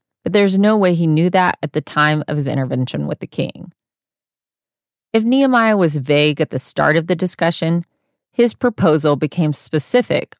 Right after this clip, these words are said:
once the king warmed to his idea. Nehemiah requested,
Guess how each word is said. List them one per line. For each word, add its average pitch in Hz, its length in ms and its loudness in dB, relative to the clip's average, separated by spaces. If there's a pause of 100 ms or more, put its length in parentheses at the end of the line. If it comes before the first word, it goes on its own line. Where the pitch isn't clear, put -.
once 175 300 0
the 196 100 -4
king 143 460 -4
warmed 151 380 0
to 151 120 0
his 135 180 -2
idea. 147 560 -6 (1120)
Nehemiah 202 540 4
requested, 143 720 -2